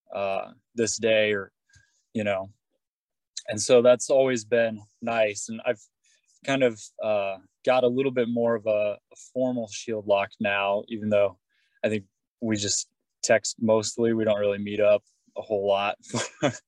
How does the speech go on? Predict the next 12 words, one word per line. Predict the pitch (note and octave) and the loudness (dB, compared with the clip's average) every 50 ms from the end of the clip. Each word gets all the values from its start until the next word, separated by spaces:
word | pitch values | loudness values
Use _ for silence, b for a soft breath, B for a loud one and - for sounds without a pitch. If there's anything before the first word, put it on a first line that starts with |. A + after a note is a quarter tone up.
| B B B B B B B B - | B B B B B B B B -2
for | - A#2+ A2+ A2 A2 | 2 2 4 4 2
it, | G#2+ A2+ | 0 0
but | B2+ B2+ | 0 0
it's | B2+ A2 - | 0 0 0
nice | B2+ B2+ C3+ C3+ C3+ A#2+ - | 2 2 2 2 0 -2 -4
being | - - B2 B2 A#2 | -4 -4 -2 -2 0
able | A#2 A#2 A2+ A2+ A2 A2 - - | 0 0 0 -2 -4 -6 -6 -6
to | A#2+ A2+ A2 A2 - - _ - | -6 -6 -6 -6 -8 -12 _ -8
have | A2+ A2 A2 A2 G#2+ | -4 -4 -4 -4 -4
some | - - - A2 | -8 -8 -4 -2
extra | G#2+ G#2 - - - A#2 G#2 | -2 -2 -2 -4 -4 -2 -2
accountability. | G2 F#2+ - A2 G#2+ G2+ F#2+ E2+ E2 F#2 G2 G2+ G#2+ A2 A#2+ A#2+ C3 C3 | -4 -4 -6 -8 -8 -8 -8 -6 -2 0 2 2 2 2 2 2 0 -2